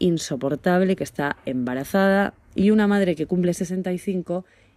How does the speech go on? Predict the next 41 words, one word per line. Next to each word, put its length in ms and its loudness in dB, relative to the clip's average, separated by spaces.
y 80 0
las 240 -2
tres 440 -2
se 240 -8
reúnen 680 -4
en 140 -8
una 180 -8
cabaña 640 -8
que 120 -14
tiene 320 -8
la 100 -10
familia 600 -10
en 140 -6
un 100 -6
fiordo 600 -10
para 380 -14
celebrar, 440 -12
se 140 -14
reúnen 280 -8
para 160 -12
celebrar 400 -10
el 120 -8
cumpleaños 440 -10
de 80 -16
la 80 -12
madre. 320 -14
Esta 160 -2
es 100 0
una 140 2
historia 400 -2
muy 260 -4
actual, 640 -2
habla 240 -6
de 140 -8
capitalismo, 920 -2
de 140 -6
maternidad 580 -8
retrasada, 680 -8
de 120 -4
cuerpos 380 -8
explotados 720 -4